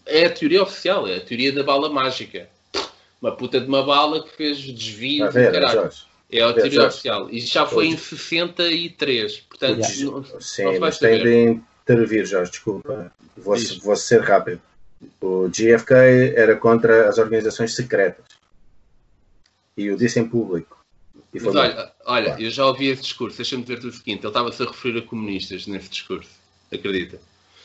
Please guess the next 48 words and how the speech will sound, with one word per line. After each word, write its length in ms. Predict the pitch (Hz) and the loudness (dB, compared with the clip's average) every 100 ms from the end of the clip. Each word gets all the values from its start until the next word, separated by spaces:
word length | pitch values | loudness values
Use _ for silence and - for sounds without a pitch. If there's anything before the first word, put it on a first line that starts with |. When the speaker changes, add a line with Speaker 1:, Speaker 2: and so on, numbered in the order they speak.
| _ - | _ -12
Speaker 1:
Mas 140 | 117 | -6
pronto, 420 | - 147 - - - | 2 2 2 -6 -8
seja 240 | 156 156 | -4 -2
como 180 | 170 170 | -2 -4
for. 300 | - 139 110 | -2 0 0
Speaker 2:
Comunistas. 340 | 285 208 160 151 | 0 -4 -4 -4
Speaker 1:
Não 60 | |
te 120 | 120 139 | -2 0
esqueças, 320 | 147 139 - - | 0 -2 -4 -12
era, 260 | - 131 156 | 0 4 6
era, 300 | 143 165 - - - | 4 2 -4 -16 -8
não 160 | 131 | -6
te 40 | 131 | -4
esqueças 340 | - 143 147 | -4 -4 -2
que 80 | - | -4
em 60 | 139 | -6
sessenta, 320 | - 147 139 - _ - | -4 -6 -6 -12 _ -6
em 140 | 139 | -6
Speaker 2:
Comunistas, 480 | - - 120 120 127 | -6 -2 2 4 4
Speaker 1:
sessenta, 140 | 123 | 2
Speaker 2:
direita, 360 | 110 101 113 120 | 2 6 6 6
é 40 | |
tudo 240 | 113 127 117 | 4 4 2
o 40 | |
mesmo. 340 | 101 101 95 - - | 2 -2 -4 -12 -8
<laughs> 260 | 127 - 120 | -8 -6 -2
Speaker 1:
Sim, 180 | 180 196 | 0 0
sim, 200 | 226 190 | -2 -4
sim, 180 | 220 | -2
mas 180 | 175 131 | -4 -4
o 140 | - 135 | -6 -4
gajo, 300 | 156 156 151 143 | -2 -4 -6 -8
o 60 | |
gajo 200 | 135 160 | -4 -4
especificamente 460 | - - 151 143 147 | -6 -10 -6 -4 -2
era 100 | 139 | 0
a 20 | |
altura 260 | 131 127 131 | 0 -2 -8
do 120 | 127 | -8
macartismo 680 | 127 127 123 - 127 123 127 | -10 -8 -10 -8 -8 -8 -10
e 40 | |
o 40 | 120 | -8
caralho, 360 | 120 120 123 | -4 -2 -2
o 20 | 123 | -2
gajo 120 | 127 | -4
estava-se 360 | 135 123 - | -4 -8 -10
a 60 | 135 | -12
referir 420 | - - 131 127 | -12 -14 -12 -12